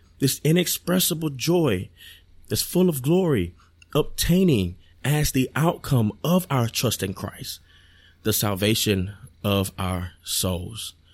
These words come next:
We're still waiting for our best life, guys. Our hope that's yet to come, and it is a living hope, as scripture says. And those of us who are in Christ, we are protected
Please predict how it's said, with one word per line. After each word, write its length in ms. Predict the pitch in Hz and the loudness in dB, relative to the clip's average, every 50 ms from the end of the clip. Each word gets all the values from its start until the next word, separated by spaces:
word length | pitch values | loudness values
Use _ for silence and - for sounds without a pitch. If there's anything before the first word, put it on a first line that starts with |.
| - - - - _ _ - | -20 -20 -20 -20 _ _ -2
We're 140 | 107 117 | -2 0
still 320 | 113 - - 139 123 117 113 | 0 2 2 2 2 4 4
waiting 280 | 113 117 123 123 117 | 2 2 4 2 2
for 200 | 110 - - 104 | 0 -2 -4 -4
our 60 | 107 104 | -4 -4
best 280 | 110 110 107 107 - | -2 -2 -2 -2 -2
life, 280 | 113 113 117 107 98 - | -2 -2 -2 -4 -4 -4
guys. 420 | 101 104 104 101 101 101 - - - - - - - - - | -4 -4 -4 -4 -4 -6 -8 -10 -12 -20 -20 -20 -20 -8 -4
Our 160 | 101 101 101 | -4 -4 -4
hope 380 | 110 - - 127 127 - - | -4 -2 0 0 0 0 -2
that's 180 | 113 107 104 107 | -4 -4 -2 -2
yet 180 | 113 107 - - | -2 -4 -4 -6
to 60 | - | -8
come, 300 | - - 117 104 101 95 - | -4 -2 -2 0 0 -2 -2
and 140 | 104 104 104 | 0 0 0
it 140 | 107 101 - - 120 | 0 -2 0 0 2
is 260 | 117 117 117 - - - | 2 2 0 -2 -4 -2
a 300 | 107 110 107 110 107 - | 0 0 0 0 -2 -4
living 520 | 101 98 107 113 110 107 113 107 104 98 - - - _ _ | -4 -2 0 0 0 2 0 -2 -2 -4 -8 -14 -20 _ _
hope, 360 | - - 101 98 92 - - - - - - _ _ _ - | -10 -6 -4 -4 -4 -4 -8 -14 -18 -20 -20 _ _ _ -6
as 160 | 101 95 - | -4 -4 -4
scripture 260 | - - 98 - 95 | -4 -6 -6 -6 -4
says. 480 | 87 - - 92 90 87 87 85 - - - - - - - - _ - | -6 -4 -2 -2 -2 -2 -4 -6 -8 -12 -16 -20 -20 -20 -20 -20 _ -4
And 140 | 101 98 - | -4 -4 -2
those 320 | - 104 113 120 117 117 | 0 2 2 2 2 2
of 80 | 113 110 | 2 2
us 220 | 110 113 113 - | 2 2 0 -2
who 180 | - - 113 107 | -2 0 2 2
are 160 | 104 98 - | 2 0 0
in 160 | - 107 110 107 | -2 -2 -2 -2
Christ, 420 | - - - 113 107 101 - - | -4 -4 -4 -2 -2 -2 -2 0
we 200 | 107 113 117 - - | 0 0 0 0 -2
are 160 | 110 110 110 | -4 -4 -2
protected 880 | - - 120 113 110 - - - 117 110 107 - - 98 92 90 - | 2 2 2 2 2 -2 -4 -2 -2 -2 -2 -2 -2 -4 -4 -4 -6